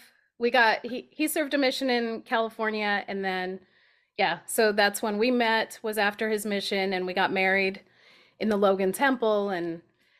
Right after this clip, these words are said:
had four kids, and, uh, now we're living in Dallas, Texas. So, let's see, I,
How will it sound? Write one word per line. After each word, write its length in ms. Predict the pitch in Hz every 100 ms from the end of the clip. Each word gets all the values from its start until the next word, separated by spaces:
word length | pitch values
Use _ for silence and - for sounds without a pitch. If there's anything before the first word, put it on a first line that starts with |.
| _
had 180 | - 190
four 200 | - 208
kids, 440 | 208 262 240 240
and, 240 | 202 190 175 - - - _ _ 185
uh, 320 | 185 175 170
now 240 | 180 196
we're 200 | 208 208
living 420 | 208 208 220 220 220
in 560 | 208 214 220 220 220 - _ _ -
Dallas, 460 | 180 226 254 247
Texas. 600 | - 262 285 - 151 165 - _ _ _ _ _ _ - -
So, 460 | 294 294 285 190 - _ _ _ _ -
let's 240 | 240 247
see, 220 | 240 202 -
I, 720 | 240 254 254 254 269 269